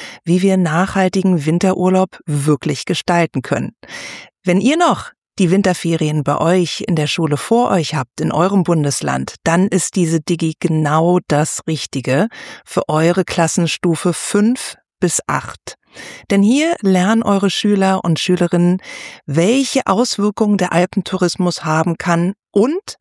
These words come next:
natürlich auch, wie man Urlaub nachhaltig gestalten kann. Also, worum geht es konkret? Die Alpen, das ist natürlich das höchste Gebirge Europas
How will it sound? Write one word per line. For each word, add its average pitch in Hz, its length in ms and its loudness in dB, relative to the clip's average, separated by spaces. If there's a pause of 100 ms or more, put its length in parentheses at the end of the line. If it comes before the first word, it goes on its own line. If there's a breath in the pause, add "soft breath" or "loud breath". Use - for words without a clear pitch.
natürlich 175 480 -2
auch, 185 340 0 (380 loud breath)
wie 156 140 0
man 190 260 2
Urlaub 180 420 2 (180)
nachhaltig 143 920 -2
gestalten 123 600 -6
kann. - 320 -8 (100)
Also, 151 560 0
worum 233 320 2
geht 233 180 0
es - 140 -6
konkret? - 680 -4 (500)
Die - 80 2
Alpen, 160 460 0
das - 360 -2
ist - 180 -2
natürlich 196 360 0
das - 200 -2
höchste 202 340 0
Gebirge 175 440 2
Europas 190 680 0